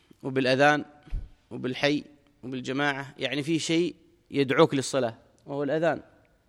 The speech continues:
وإذا سمعت الأذان يعني تحس ب-، لابد من القيام،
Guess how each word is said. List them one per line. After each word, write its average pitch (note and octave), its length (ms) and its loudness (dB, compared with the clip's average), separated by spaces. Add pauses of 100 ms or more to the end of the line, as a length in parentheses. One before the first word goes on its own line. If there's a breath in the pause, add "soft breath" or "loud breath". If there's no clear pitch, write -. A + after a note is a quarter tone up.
(300)
وإذا C#3 220 0
سمعت D#3 320 0
الأذان D3 420 2 (520 soft breath)
يعني C#3 500 -2 (160)
تحس - 360 -8
ب-، C#3+ 240 -4 (440)
لابد D3+ 400 -2
من C#3+ 60 0
القيام، C3+ 320 -2